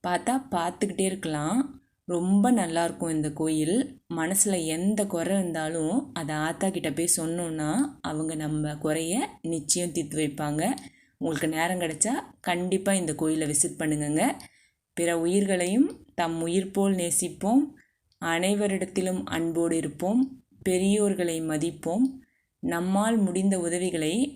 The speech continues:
நாள்தோறும் செய்து வருவோம். பொன்னோ பொருளோ கொடுத்து உதவுவது மட்டும் உதவி இல்லைங்க.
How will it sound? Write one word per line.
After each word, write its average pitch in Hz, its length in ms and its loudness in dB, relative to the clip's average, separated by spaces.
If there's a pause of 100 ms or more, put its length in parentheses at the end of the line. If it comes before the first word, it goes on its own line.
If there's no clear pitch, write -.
(240)
நாள்தோறும் 190 840 2
செய்து 165 300 2
வருவோம். 160 420 2 (580)
பொன்னோ 196 300 4 (100)
பொருளோ 190 400 2
கொடுத்து 185 320 -2
உதவுவது 170 400 2
மட்டும் 165 300 -4
உதவி 160 240 -2
இல்லைங்க. 151 340 -2